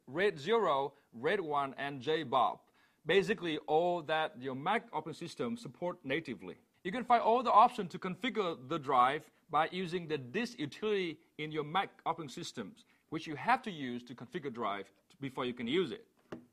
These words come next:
Now, on the bottom, you see another bay right here. It's not a dry bay, but instead,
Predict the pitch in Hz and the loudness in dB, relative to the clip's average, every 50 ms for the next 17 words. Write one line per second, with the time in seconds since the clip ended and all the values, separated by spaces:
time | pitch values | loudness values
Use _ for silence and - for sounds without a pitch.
0 | _ - - _ - 180 208 240 233 214 147 160 202 254 262 262 226 208 208 190 | _ -20 -20 _ 2 4 4 6 6 4 4 6 6 8 8 6 4 2 -2 -2
1 | - 208 202 180 185 202 220 247 226 226 165 190 208 247 269 240 208 180 147 147 | -4 -6 -6 -2 2 2 2 4 4 2 4 6 6 6 6 6 6 6 6 6
2 | 143 139 120 107 139 135 - 151 156 180 202 220 220 214 - 220 - 160 151 139 | 0 -2 -2 -2 -4 -6 -8 -8 -2 2 4 6 6 6 4 2 -6 -6 -6 -2
3 | 123 147 165 185 202 190 135 135 120 110 101 95 117 143 - 147 185 175 - - | 0 4 4 4 4 4 2 -2 -2 -2 -4 -4 -6 -8 -8 -6 -10 -10 -10 -4
4 | - 220 220 175 | 2 4 4 4